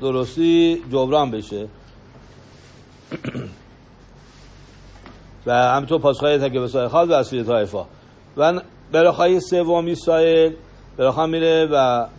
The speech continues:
میخونه اونجا اولتامید تا اوراش و چخه،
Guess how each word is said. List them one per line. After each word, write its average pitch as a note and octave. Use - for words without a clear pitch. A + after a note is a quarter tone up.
میخونه D#3
اونجا D3+
اولتامید C3+
تا F#3
اوراش C#3+
و C3
چخه، A#2+